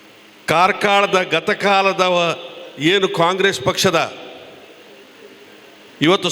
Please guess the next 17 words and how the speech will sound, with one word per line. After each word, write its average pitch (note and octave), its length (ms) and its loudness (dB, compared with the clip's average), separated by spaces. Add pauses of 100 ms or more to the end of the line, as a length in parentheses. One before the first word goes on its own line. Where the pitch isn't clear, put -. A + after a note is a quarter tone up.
ಸಂಘಟನೆ F#3+ 520 2
ಇತ್ತು, D3+ 220 -2 (1700)
ಕಾರ್ಕಳ G#3 460 4 (100)
ಕ್ಷೇತ್ರಕ್ಕೆ G3+ 540 0 (100)
ಕಾಂಗ್ರೆಸ್ F#3 460 2
ಪಕ್ಷ F#3+ 180 -2 (240)
ಕೊಟ್ಟಂಥ F#3 380 0 (180)
ಕೊಡುಗೆ F#3+ 380 4
ಇತ್ತು, D3 260 0 (1800)
ಏನು G#3 240 6 (100)
ಜಯಪ್ರಕಾಶ್ G#3+ 640 2
ಹೆಗ್ಡೆ G3+ 260 0
ಅವರು F#3 120 4 (100)
ಲೋಕಸಭಾ G3+ 360 2 (100)
ಸದಸ್ಯರಾಗಿರುವಂಥ F#3+ 800 2 (120)
ಸಮಯದಲ್ಲಿ F3+ 460 2 (1500)
ಈ D#3+ 120 2